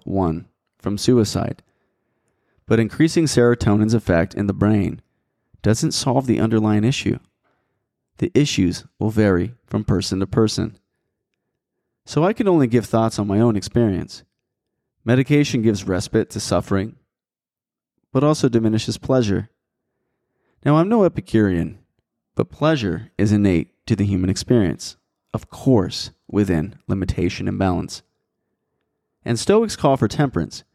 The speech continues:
self-control or self-discipline, which I do subscribe to. So whatever you enjoy, do so with virtue and for the common good. So what are the underlying issues in my life?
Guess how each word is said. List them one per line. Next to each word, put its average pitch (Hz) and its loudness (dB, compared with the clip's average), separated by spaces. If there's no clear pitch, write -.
self-control 113 2
or 104 0
self-discipline, - -2
which 120 -2
I 143 4
do 160 2
subscribe - -6
to. - -10
So - 0
whatever 180 2
you 113 0
enjoy, 95 0
do 120 2
so 127 2
with 110 4
virtue 92 -4
and 101 -10
for 95 -8
the - -8
common 92 -6
good. 107 2
So 135 0
what 180 4
are 233 4
the 185 0
underlying 120 4
issues 101 2
in 90 -2
my 87 0
life? 80 -4